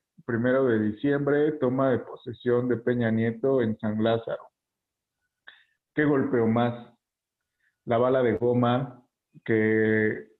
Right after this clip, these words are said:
terminó matando a Cuy Kendall o una piedra de la banda del Bloque Negro? O sea, no mames, pobrecitos policías que le sacaron, güey, es que,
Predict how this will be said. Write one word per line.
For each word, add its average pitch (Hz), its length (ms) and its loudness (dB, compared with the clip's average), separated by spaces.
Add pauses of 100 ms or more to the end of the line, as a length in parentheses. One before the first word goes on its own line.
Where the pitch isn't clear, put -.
(320)
terminó 113 580 0
matando 113 500 0
a 104 160 -2
Cuy 120 400 -2 (260)
Kendall 117 480 -2 (840)
o 120 180 0
una 120 320 0
piedra 117 600 0
de 123 180 -4
la 110 100 2
banda 113 240 0
del 104 100 0
Bloque 107 280 -2
Negro? 107 340 -6 (1800)
O 135 120 -2
sea, 120 340 0 (480)
no 120 140 -2
mames, 131 300 0
pobrecitos 139 500 0
policías 120 640 0
que 120 80 -2
le 110 100 0
sacaron, 117 720 -2 (260)
güey, 143 460 0
es 147 180 -2
que, 151 320 -2